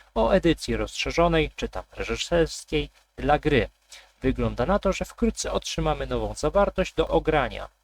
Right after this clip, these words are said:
I bardzo dobrze. Nie jest to jakaś super świetna gra, ale gra się z nią z przyjemnością i więcej nowego kontentu na pewno nie zaszkodzi.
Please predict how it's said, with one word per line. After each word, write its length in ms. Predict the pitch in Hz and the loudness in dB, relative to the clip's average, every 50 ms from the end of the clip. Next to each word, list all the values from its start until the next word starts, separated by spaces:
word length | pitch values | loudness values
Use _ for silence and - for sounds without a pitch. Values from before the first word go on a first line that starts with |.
| _ - - | _ -10 -6
I 120 | 233 226 | -4 0
bardzo 340 | - 123 110 113 - - 143 | 2 2 2 2 0 -6 -2
dobrze. 440 | - 165 156 - - - - - - _ _ - - - _ _ _ - | 2 2 2 2 0 -6 -8 -8 -8 _ _ -20 -20 -20 _ _ _ -6
Nie 180 | 262 254 202 165 | -2 2 4 4
jest 180 | 139 - - | 2 2 0
to 60 | - | 0
jakaś 320 | 123 120 113 - 117 113 - | 0 0 0 0 -4 -6 -6
super 400 | - - 143 - - 117 113 - | -8 -8 -10 -8 -8 -8 -8 -8
świetna 480 | - - - 127 - - - 98 95 | -10 -6 -4 -4 -6 -4 -8 -10 -8
gra, 280 | - - 170 190 208 202 - _ _ _ _ _ _ _ _ - | -6 -2 -2 -2 -2 -2 -6 _ _ _ _ _ _ _ _ -4
ale 220 | 131 131 131 123 | 0 2 2 2
gra 200 | - 190 185 175 | 6 6 6 6
się 140 | - - 147 | 6 2 -6
z 100 | - - | -6 -4
nią 260 | 123 123 117 113 110 - _ _ - | -2 0 0 0 -2 -4 _ _ -20
z 120 | - - | -20 -20
przyjemnością 1000 | _ _ - - - 123 117 110 110 120 139 185 202 196 - - - 165 147 147 - _ _ _ - | _ _ -6 -4 -2 -2 0 -2 -2 -2 0 0 0 0 -2 -2 0 0 0 0 -2 _ _ _ -6
i 140 | - 262 254 | -2 0 2
więcej 360 | 233 - 196 190 - 165 151 | 4 2 2 4 2 2 2
nowego 340 | 139 139 127 127 117 120 117 | 2 0 0 0 0 0 -4
kontentu 640 | - - 117 113 - - 160 160 151 - - 143 143 160 | -6 -6 -8 -6 -2 -2 -2 -2 -2 -6 -8 -8 -4 0
na 140 | 196 220 214 | 0 0 0
pewno 380 | - - - 113 - - 123 | 2 0 0 0 0 -6 -6
nie 200 | 131 117 107 104 | -6 -6 -8 -6
zaszkodzi. 560 | - 117 120 - - - 113 107 104 - - | -4 -2 -4 -4 -2 0 0 0 0 -2 -8